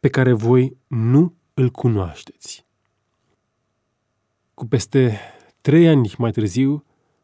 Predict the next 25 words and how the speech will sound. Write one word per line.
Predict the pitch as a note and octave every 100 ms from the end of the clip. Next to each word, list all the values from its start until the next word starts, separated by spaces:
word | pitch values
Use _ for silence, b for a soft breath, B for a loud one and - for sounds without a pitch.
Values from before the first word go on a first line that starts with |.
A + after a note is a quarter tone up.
| _
preoții | - C3+ D3+ C#3+ B2
și | A#2+
bătrânii | B2 A#2 C3+
declarau | B2+ A#2+ A#2 B2 B2+ - _ _ _ _ _
că | -
încă | A#2+ C#3
nu | E3
puteau | C#3 A#2+
spune | - - B2+
dacă | A#2 A2
Ioan | A2 G#2+ B2+ A2
Botezătorul | G#2+ G#2 G#2 A2 B2
fusese | A2+ - B2 -
trimis | A#2+ G#2+ G#2
de | A2+
Dumnezeu. | G#2+ G#2 G2 A2+ - C3 _ _ _ _ _ b b b b b b
Preoții | - A#3+ C4 E3+
și | C3 B2
leviții | A#2+ G#2 C#3 A#2+
care | - G2+
veniseră | F#2+ A#2 B2 A#2
să-l | G2 A2+
interogheze | G#2 G2 G2+ F#2+ A#2 G#2
pe | - G2+
Ioan | F#2 F#2 G2+ C3 D#3